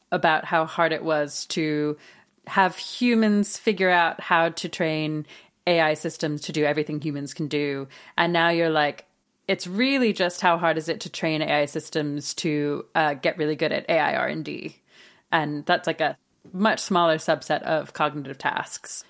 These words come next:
And so you can get really accelerating growth in A I capabilities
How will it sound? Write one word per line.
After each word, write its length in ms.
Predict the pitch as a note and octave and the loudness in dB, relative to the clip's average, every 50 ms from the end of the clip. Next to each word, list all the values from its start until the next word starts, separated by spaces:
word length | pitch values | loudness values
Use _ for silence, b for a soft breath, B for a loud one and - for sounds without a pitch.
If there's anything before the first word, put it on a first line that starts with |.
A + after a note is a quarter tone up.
| b b - | b b -2
And 160 | E3+ D#3 D#3 | 0 0 0
so 120 | - - E3 | 0 0 0
you 220 | D3 D3+ D#3 D#3 | 0 0 -2 -6
can 440 | C3+ - D#3+ D#3 D3+ D3 C3+ - - _ - | -4 -4 -4 -2 -2 -4 -6 -10 -12 _ 0
get 200 | G3+ F3+ - - | 0 0 0 0
really 400 | E3 F3 G3 G3+ G3+ F#3+ F#3 E3+ | -2 2 4 4 4 4 4 2
accelerating 920 | D3+ D3+ - - D#3+ D#3 D#3 D3+ D3+ D3+ D3+ D3 D3 C#3+ C#3+ C#3+ D3 D3 B B B B B B B B _ _ - | 0 -2 -2 0 0 2 2 2 0 0 0 -2 -4 -4 -6 -8 -10 -12 B B B B B B B B _ _ -12
growth 640 | D3+ - F3 F3 E3+ D#3 - E3 - - - - - - - | -4 0 2 4 4 4 2 0 -4 -8 -12 -14 -14 -6 -4
in 380 | F3+ E3 D#3+ D#3+ D#3+ D#3 C#3+ | -2 -2 0 -2 -2 -4 0
A 160 | - E3 D#3+ | 0 2 2
I 140 | D#3+ D3+ D3+ | 2 0 -2
capabilities 880 | D3+ - D#3+ D3 C#3+ - E3 D#3 D#3 D#3 D3+ C3 C3 D3 - - - | -2 -4 -6 -6 -2 -4 -4 -4 -2 -4 -6 -8 -8 -10 -12 -12 -14